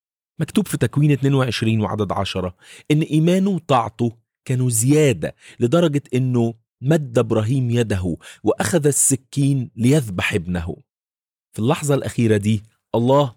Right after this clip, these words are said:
منع إبراهيم وخلاه يشوف كبش ممسك في الغابة هيقدمه ذبيحة بدل ابنه، ومكتوب: "فدعا إبراهيم اسم ذلك الموضع يهوى يرأى"، الله سيدعم، الله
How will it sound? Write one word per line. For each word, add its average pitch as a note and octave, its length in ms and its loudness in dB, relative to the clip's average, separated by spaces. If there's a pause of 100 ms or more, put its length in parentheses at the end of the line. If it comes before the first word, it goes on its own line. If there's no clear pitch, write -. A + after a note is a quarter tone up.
(160)
منع B2 420 0
إبراهيم F2 480 -4 (320)
وخلاه F#3 420 0
يشوف E3+ 400 -2 (100)
كبش - 560 -4 (240)
ممسك E3 460 0
في - 140 -2
الغابة F#2+ 460 0 (340)
هيقدمه D3+ 540 0
ذبيحة D3 580 0 (200)
بدل C3+ 440 2
ابنه، E2+ 340 -2 (560)
ومكتوب: D3 600 0 (280)
"فدعا C3+ 320 0
إبراهيم A#2 440 -2 (180)
اسم A#2 300 -2
ذلك C#3 380 0
الموضع G#2+ 540 2 (300)
يهوى G2 420 2
يرأى"، F#2 400 -4 (460)
الله F3 460 4 (180)
سيدعم، B2 1000 -2 (400)
الله C3+ 480 2